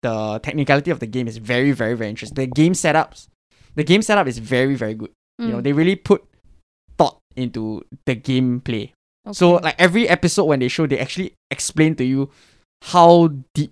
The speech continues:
Speaker 1: the game works.
Speaker 2: Mm-hmm.
Speaker 1: And, and then you see how the characters actually overcome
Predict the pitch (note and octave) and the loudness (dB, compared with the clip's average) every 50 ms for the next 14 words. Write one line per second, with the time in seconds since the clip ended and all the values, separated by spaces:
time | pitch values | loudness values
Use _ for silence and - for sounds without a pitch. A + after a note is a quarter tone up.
0 | - - A#2+ G#2 B2 B2 B2 B2 A#2+ - - _ - - - - G#3+ G#3 F#3+ G3+ | -6 -8 -6 -4 -4 -4 -2 -2 -4 -4 -6 _ -20 -20 -20 -16 -12 -10 -10 -8
1 | G#3 B2+ A#2 A#2 A#2 A#2 A#2 A#2+ - _ _ _ - _ _ - B2 A#2+ B2+ D3 | -8 -8 -8 -8 -8 -10 -12 -14 -16 _ _ _ -20 _ _ -6 -4 0 0 2
2 | D3 B2+ B2 - - D3 C#3+ D3 B2+ A#2 - B2 A2+ G#2+ - C3 B2 A#2+ - - | 2 0 -2 -2 -4 -2 -2 -2 -2 -2 -2 -4 -6 -4 -6 -8 -8 -8 -8 -6
3 | B2+ - - A2+ A#2 A2+ A2 A2+ A#2+ A#2+ - A#2 A2 A2 G#2+ G#2+ A2+ B2+ | -8 -6 -2 -2 -2 -2 0 -2 -4 -4 -4 -4 -4 -4 -4 -6 -8 -10